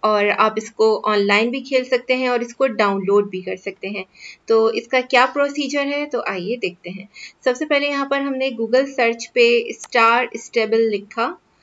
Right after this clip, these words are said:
और ये जो फर्स्ट लिंक है इस पे मैं क्लिक करूँगी। ये देखें, ये इनकी वेबसाइट है और, अ, ये देखिए आप, A Horse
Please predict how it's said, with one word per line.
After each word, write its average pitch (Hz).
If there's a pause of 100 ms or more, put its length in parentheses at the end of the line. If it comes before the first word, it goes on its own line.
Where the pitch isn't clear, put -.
(320)
और 220
ये 247
जो 247
फर्स्ट 285 (200)
लिंक 262
है 269
इस 233
पे 220
मैं 208
क्लिक 277
करूँगी। 269 (560)
ये 277
देखें, 269
ये 254
इनकी 233
वेबसाइट 220
है 277 (520)
और, 202
अ, 208 (1500)
ये 226
देखिए 196
आप, - (680)
A 214 (120)
Horse 285